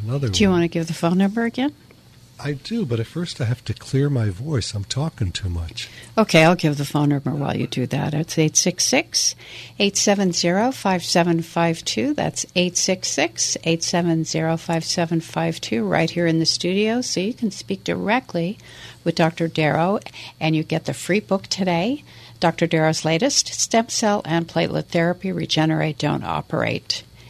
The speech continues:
Speaker 1: And we're gonna
Speaker 2: And
Speaker 1: mail it out for free if you call us now.
Speaker 2: It's free. No postage.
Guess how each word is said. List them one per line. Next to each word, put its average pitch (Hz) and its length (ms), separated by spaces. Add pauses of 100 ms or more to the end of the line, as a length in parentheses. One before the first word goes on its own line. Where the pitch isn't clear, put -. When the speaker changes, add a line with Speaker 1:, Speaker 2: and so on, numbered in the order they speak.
(300)
Speaker 1:
And 104 100
we're - 80 (120)
gonna 131 100
Speaker 2:
And 107 100
Speaker 1:
mail 123 240
it 113 100
out 123 240 (200)
for 110 300
free 139 640
if - 180
you 101 80
call 156 320
us - 240
now. 101 80
Speaker 2:
It's - 220
free. 311 420 (340)
No 190 140
postage. 247 680